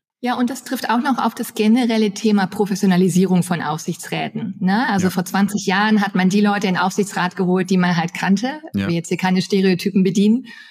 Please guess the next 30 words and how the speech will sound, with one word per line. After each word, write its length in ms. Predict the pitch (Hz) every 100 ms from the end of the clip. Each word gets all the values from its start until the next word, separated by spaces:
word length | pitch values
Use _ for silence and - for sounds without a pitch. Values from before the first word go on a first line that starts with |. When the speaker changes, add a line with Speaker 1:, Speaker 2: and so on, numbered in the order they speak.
| - _ _
Speaker 1:
Ähm, 180 | 180 185
und 120 | 202
was 120 | 202
man 140 | 202 208
eben 160 | 202
jetzt 260 | 196 214 202
sieht, 180 | 226 214
ist, 200 | 185 208
dass 180 | 196 -
dieses 320 | 196 180 180
Thema 480 | 214 208 190 175 185 _ _ _ _
Kompetenzprofile 960 | - 208 202 240 285 - 247 - 226 214
in 160 | 196
Aufsichtsräten, 880 | 180 196 - 196 - 190 196 202 185
was 260 | 202 233 -
braucht's 480 | 180 180 220 -
genau, 480 | - 190 180 202 208
wer 220 | 185 214
bringt 280 | 208 208 196
das 280 | 196 185 190
rein, 580 | 170 185 190 190 190 185
äh, 300 | - 170 180
Headhunter, 500 | 185 208 190 196 190
die 220 | 185 180
wirklich, 400 | 202 208 190 -
der 180 | 180 185
diese 220 | 185 185
Kriterien 560 | - 190 214 196 185 170
hart 180 | 170
abklopfen, 640 | 175 - - 170 - 190